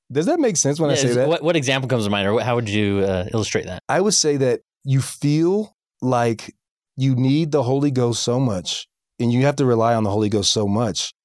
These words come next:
Speaker 1: that you notice every little thing that you do.
Speaker 2: Hmm.
Speaker 1: Like, you, when you become a bishop, you're not all of a sudden a different person. You know, it's
Speaker 2: Yeah.
Speaker 1: not like, yeah, I think that you look at a bishop and you think, "Oh, your bishop is a really good person," that they, not that you don't think, you know that they're not perfect,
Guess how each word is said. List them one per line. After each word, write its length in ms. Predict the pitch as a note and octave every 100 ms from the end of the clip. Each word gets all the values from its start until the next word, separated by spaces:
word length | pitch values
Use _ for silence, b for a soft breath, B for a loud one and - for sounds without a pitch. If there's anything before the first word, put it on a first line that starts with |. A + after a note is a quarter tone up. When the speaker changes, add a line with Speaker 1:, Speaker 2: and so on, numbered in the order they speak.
| -
Speaker 1:
that 80 | A#2+
you 120 | C3
notice 460 | B2+ C3 C3+ A#2+ -
every 320 | B2+ C3 C3
little 240 | B2 A2+
thing 340 | F#2+ G#2+ G#2+ G2+
that 120 | F#2
you 120 | F2+
do. 300 | E2 D#2+ D#2 - _ A2
Speaker 2:
Hmm. 160 | G2 F#2 _
Speaker 1:
Like, 260 | A#2 B2 A#2
you, 100 | C#3+
when 160 | C#3 C#3+
you 100 | E3+
become 320 | E3 C#3+ D3
a 80 | A#2+
bishop, 460 | G2+ B2 - G2 E2+
you're 160 | B2+ C3
not 220 | D3+ C#3 -
all 140 | C3+
of 60 | C3
a 60 |
sudden 260 | - C#3+ B2+
a 60 | G2+
different 340 | A#2+ - G#2
person. 400 | G#2+ A2+ - C#2 _ _
You 100 | C3
know, 240 | A#2 A2 G#2+
it's 140 | A#2
Speaker 2:
Yeah. 100 | D3+
Speaker 1:
not 100 | D3
like, 260 | D3 B2 - _ _ -
yeah, 80 |
I 60 | C#3
think 160 | F3+ D#3
that 60 |
you 180 | C#3 C3
look 200 | B2+ D#3
at 140 | C3+
a 80 | A#2+
bishop 300 | G#2+ B2 A2+
and 80 | A2
you 100 | G#2+
think, 320 | - G#2+ F#2+ -
"Oh, 200 | D3+ C3
your 180 | G#2+ G2+
bishop 340 | C3 B2+ G2
is 260 | F2+ E2+ - -
a 80 |
really 280 | G2+ A#2+ A2+
good 240 | G#2 A#2 A#2
person," 380 | C#3 A2+ F#2+
that 120 | F#2 F#2
they, 300 | A#2 A#2+ - _
not 180 | E3+ G#3+
that 120 | F#3+ C#3+
you 80 |
don't 160 | D3+ C3
think, 140 | C3+
you 100 | D3
know 140 | A3 D#3+
that 100 | A#2+
they're 100 | A2+
not 200 | A2 G2
perfect, 480 | B2+ E3 G#2 -